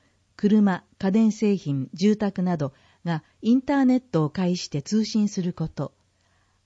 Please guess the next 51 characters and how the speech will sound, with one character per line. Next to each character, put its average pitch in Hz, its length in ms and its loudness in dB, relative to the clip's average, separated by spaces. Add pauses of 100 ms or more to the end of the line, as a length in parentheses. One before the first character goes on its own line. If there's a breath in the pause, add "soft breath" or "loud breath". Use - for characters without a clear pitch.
(120)
ア 220 140 2
イ 277 180 0
オ 269 120 2
ー 254 40 -4
テ 254 140 -2
ィ 247 100 4
ー 202 40 2
や 160 180 0 (280 soft breath)
エ 277 240 4
ー 302 60 2
ア 294 40 2
イ 269 100 2
の 185 120 2
導 214 240 4
入 247 180 4
に 220 160 4
よ 190 140 4
り、 175 180 0 (340 soft breath)
鉄 202 280 -2
腕 302 280 0
ア 294 100 -2
ト 254 120 0
ム 208 120 2
で 180 120 2
夢 214 260 4
見 233 120 2
た 185 120 -2
未 220 160 6
来 220 220 2
が 160 180 -4
近 - 220 -4
づ 254 160 -2
い 233 100 -2
て 180 100 -4
い 165 100 -2
ま 165 120 -2
す - 120 -8
が、 143 220 -4 (640)
同 262 220 6
時 254 140 0
に 233 300 0
危 185 180 2
う 277 140 0
さ 269 180 0
も 240 140 4
増 196 140 2
し - 100 -10
て 208 120 -2
き 196 120 -4
ま 175 140 0
す。 - 180 -12